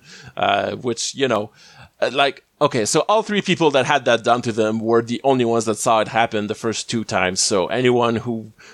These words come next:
would think it's fishy that she keeps doing this is, is already under control anyway, but yikes. Um, but, okay.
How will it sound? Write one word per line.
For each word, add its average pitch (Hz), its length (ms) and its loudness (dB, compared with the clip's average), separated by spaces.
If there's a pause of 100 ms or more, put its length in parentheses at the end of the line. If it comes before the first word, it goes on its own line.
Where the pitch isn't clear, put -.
(140)
would 120 120 0
think 117 280 2
it's - 160 0
fishy 120 240 2
that 110 140 2
she 123 120 -4
keeps 113 240 -6
doing 127 300 2
this 113 320 2
is, 113 260 0
is 120 160 0
already 117 320 4
under 110 160 0
control 107 400 0
anyway, 95 480 -2
but 98 340 -4
yikes. 98 600 -2 (420)
Um, 101 640 2 (1300)
but, - 260 -2 (340)
okay. 107 280 0